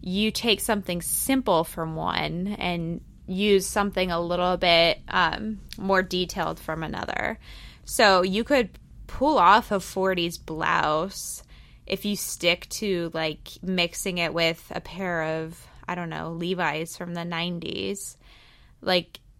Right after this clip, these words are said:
something that's more of a basic. So I wouldn't mix anything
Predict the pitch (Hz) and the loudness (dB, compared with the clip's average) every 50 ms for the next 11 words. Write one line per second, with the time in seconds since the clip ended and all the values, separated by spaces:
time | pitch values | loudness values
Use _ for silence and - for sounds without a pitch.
0 | _ - - - - 202 190 - 202 196 196 190 185 185 185 - 175 170 190 185 | _ -12 -6 -2 0 0 0 0 -2 0 0 2 2 0 0 -2 -2 -2 0 0
1 | 170 170 165 160 156 160 165 165 156 156 - - 165 151 151 156 - - - - | 0 0 0 0 0 -2 -2 -2 -4 -4 -2 0 0 2 0 0 -4 -4 -6 -4
2 | - - - - - - - - - - - - - - 202 175 170 165 170 165 | -4 -4 -6 -8 -12 -20 -20 -20 -20 -20 -18 -14 -8 -4 -2 0 0 0 0 0
3 | 165 180 180 180 196 208 - - 180 175 175 170 - - - - - 165 165 160 | 0 2 4 4 4 4 2 2 0 2 2 0 0 -2 -4 -2 -2 -2 -2 -4
4 | 165 170 - 170 170 170 165 170 175 175 185 185 | -6 -6 -4 -4 -2 -2 -2 -4 -4 -4 -6 -6